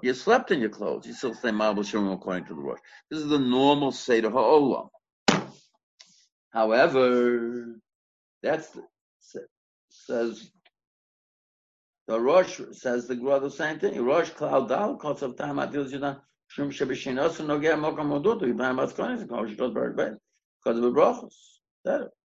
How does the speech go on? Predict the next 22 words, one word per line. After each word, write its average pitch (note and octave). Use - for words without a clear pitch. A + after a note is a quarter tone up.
Perish A#2+
Harash, A#2+
V'Chor C#3+
Gam A3+
Kein C#4+
Tzorach, F#2+
Lo A2
Shayach, B2
V'Veri B2+
Chadosh, C#3+
Shebnei. -
Now, -
Elo D#3
D'Yesh C#3+
Lamed, E3
Lo C3
Polig D#3
Rabbanan, B2
came C3+
with B2+
Takana C#3
Kvuhi, D#3